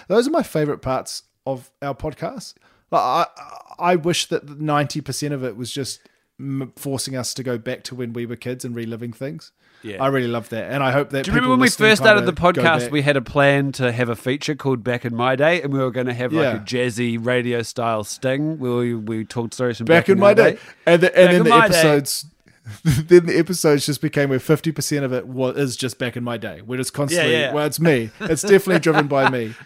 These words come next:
Speaker 1: I have a really great memory from being a kid, and I love going back there to the, to the good vibes, to the good times.
Speaker 2: Yeah.
Speaker 1: But I, before we get onto vasectomy chat, to wrap up this, I wanna know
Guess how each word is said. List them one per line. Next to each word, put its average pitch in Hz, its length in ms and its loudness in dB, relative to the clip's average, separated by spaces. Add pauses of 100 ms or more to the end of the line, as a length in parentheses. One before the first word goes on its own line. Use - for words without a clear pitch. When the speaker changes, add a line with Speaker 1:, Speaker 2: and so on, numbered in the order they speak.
(140)
Speaker 1:
I 165 220 6
have 180 180 6
a 165 200 6
really 180 320 6
great 165 320 4
memory 151 420 0
from 135 280 -6
being 139 240 -4
a 135 40 -8
kid, 135 200 -4
and 123 120 -4
I 123 80 -2
love 123 220 -2
going 127 220 -4
back 123 220 -10
there 117 140 -10
to 208 140 2
the, 180 160 -2
to - 180 2
the 170 80 0
good 151 200 0
vibes, 107 340 -4
to 175 80 -4
the 147 80 -8
good 127 200 -10
times. 104 320 -12
Speaker 2:
Yeah. 98 180 -10 (180)
Speaker 1:
But 175 100 -2
I, 185 240 4 (540)
before 190 300 2
we 185 100 6
get 175 200 -2
onto 160 220 -4
vasectomy 151 460 -8
chat, 147 160 -6
to 143 100 -10
wrap 165 240 -2
up 160 120 -4
this, 151 280 -6 (140)
I 156 100 0
wanna 170 240 0
know 143 380 -2